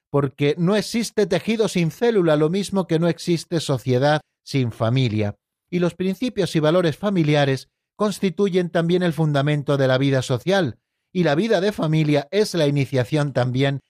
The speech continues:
a la vida en la sociedad. ¿Qué deberes tiene la sociedad con relación a la familia? Pues si estamos diciendo que la familia es una institución sobre la que se construye la sociedad,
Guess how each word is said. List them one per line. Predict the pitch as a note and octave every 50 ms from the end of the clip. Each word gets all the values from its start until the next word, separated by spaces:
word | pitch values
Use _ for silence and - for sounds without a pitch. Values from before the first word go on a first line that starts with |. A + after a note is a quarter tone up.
| _ _
a | - B2
la | B2 A#2+
vida | A#2+ C3+ C#3 C3+ C3 B2+
en | B2 A#2+
la | A2+
sociedad. | - - A#2+ A2 - A#2+ G#2+ G#2 G#2 F#2+ F#2+ - _ _ _ _ _ _ _
¿Qué | - G#3
deberes | G#3 A3+ G#3+ A3 G#3+ G3+ - -
tiene | G#3 G#3+ G#3 G#3+ G3+
la | G3+ F3+
sociedad | - G3 F3+ E3 F#3+ F#3 G3+ G3 F#3+
con | - G3 F3+ F3
relación | F3+ F3 E3+ D#3+ - F#3 F#3 F3+
a | F3+
la | F3 D#3+
familia? | - F3+ F#3 G#3 B3 A#3+ G3 D#3 B2+ A2+ - _ _ _ _ _ _ _ -
Pues | C3 C3 -
si | - C3
estamos | A#2+ - - D#3 D#3 D#3+ D#3 D3
diciendo | D#3 D3 - E3+ E3+ E3+ D#3+ D3+ -
que | D#3+ D3
la | C#3+ C#3
familia | - C#3+ C#3+ D#3+ E3+ E3+ D#3+ D#3 D3+ - -
es | E3+ E3+ D#3+ - - -
una | F#3+ F3+ E3+ E3+
institución | E3 - - D#3+ D3+ C3+ E3 C#3 - F3+ F3 E3+
sobre | - - E3 D3 D3 D3+ C#3
la | C#3 B2+
que | - C#3
se | B2+ - D3+ -
construye | - C3+ C3+ B2+ - _ - F3 F3+ F#3 F3 F3
la | E3+ E3+ D#3
sociedad, | - F#3 F3+ E3 F#3 G3+ G3 F#3 F3+ F#3 F#3